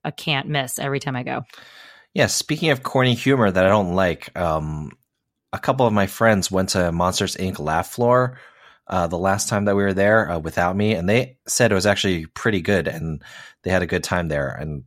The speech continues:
Speaker 2: that, I, that attraction has zero, uh, interest to me, but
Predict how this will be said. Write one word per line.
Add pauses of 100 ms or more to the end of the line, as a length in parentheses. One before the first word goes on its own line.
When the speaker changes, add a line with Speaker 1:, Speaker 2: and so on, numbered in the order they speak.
Speaker 2:
that, (580)
I, (280)
that (360)
attraction
has (160)
zero, (640)
uh,
interest
to
me,
but